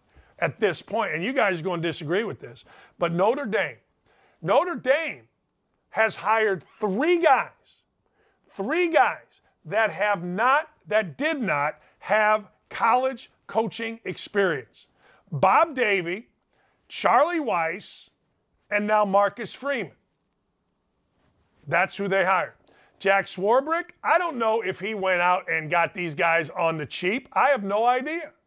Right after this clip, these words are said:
Maybe he did, and maybe he didn't. But at Notre Dame, Bob Davie was thirty-five and twenty-five. Never won double-digit game. Now, here's the deal, though. I will say this about Bob Davie.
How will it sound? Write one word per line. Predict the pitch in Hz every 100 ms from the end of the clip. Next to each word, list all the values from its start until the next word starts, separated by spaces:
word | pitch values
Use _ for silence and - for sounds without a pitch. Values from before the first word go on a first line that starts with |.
| _ _ _ _ -
Maybe | 165 196 196
he | 185 208
did, | 208 294 381 - _ _ _ _ -
and | 175
maybe | 175 196 220
he | 214 240
didn't. | 226 311 285 - _ _ _
But | 196 226
at | 220
Notre | 226 302 339 277
Dame, | 277 254 185 170 226 _ _ _ _ _ _ -
Bob | 208 254 196
Davie | 254 262 226 175 170 190 _ _ _ _ _ _ _ _
was | 170 185 -
thirty-five | - 226 285 302 - 247 220 208 208 214 190
and | 202 196
twenty-five. | 226 226 214 - 170 135 107 _ _ _ _ _ _ _ _ _ _ _ -
Never | 175 277 339
won | 311 277 269
double-digit | 196 240 254 214 220 180 233
game. | 330 285 285
Now, | 311 277
here's | 185 311 277
the | 220
deal, | 185 247 233
though. | 208 220
I | 226 220
will | 240 294
say | - 294 294
this | 277 269 190
about | 208 185 202 156
Bob | 185 185 170
Davie. | 220 165 110